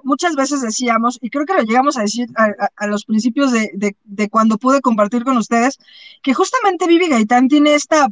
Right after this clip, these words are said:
buena onda de, de que como que a veces no se entera, güey, como que dice, "Ay, qué lindo", como que, como raro, güey, como, no sé, como que a lo mejor sí vive como en su micromundo, en sus cosas, y se ve que ella dice, "Ay, no, no, no, a Lalo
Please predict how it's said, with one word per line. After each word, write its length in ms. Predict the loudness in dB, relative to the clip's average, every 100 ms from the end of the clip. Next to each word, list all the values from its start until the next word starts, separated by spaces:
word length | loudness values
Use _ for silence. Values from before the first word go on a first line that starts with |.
| -4
buena 520 | -10 -2 2 4 4
onda 220 | 4 2
de, 240 | 2 -2 -6
de 140 | -8
que 140 | -8 -8
como 200 | -6 -4
que 100 | -2
a 40 |
veces 200 | -4 -2
no 120 | -4
se 80 | -2
entera, 380 | -2 0 2 2
güey, 140 | 0
como 200 | -2 -2
que 100 | -2
dice, 360 | 0 2 0 -4 _ _ _ _
"Ay, 340 | -2 2 2 2
qué 120 | -2 -2
lindo", 400 | -2 0 2 2
como 240 | 2 0
que, 300 | 0 0 -2 _ _
como 240 | -4 2 2
raro, 280 | 4 2 0
güey, 180 | -2
como, 240 | -2 -2 -2 -6 _ _ -4
no 160 | -2
sé, 220 | 2 0
como 180 | 0 -2
que 80 | 0
a 60 | 0
lo 60 |
mejor 260 | 2 2 0
sí 120 | 0
vive 260 | 0 0 -2
como 240 | -2 0
en 100 | 0
su 120 | 0 2
micromundo, 720 | 0 2 2 2 4 4 2
en 100 | 0
sus 160 | -4
cosas, 540 | -4 -2 0 -2 -4 -18 _ _ _ _ _
y 100 | -2
se 120 | 0 2
ve 120 | 0
que 100 | 0
ella 120 | 0
dice, 220 | 0 0 2
"Ay, 240 | 4 4
no, 160 | 2 0
no, 200 | 2 0
no, 120 | 4
a 100 | 4
Lalo 260 | 4 2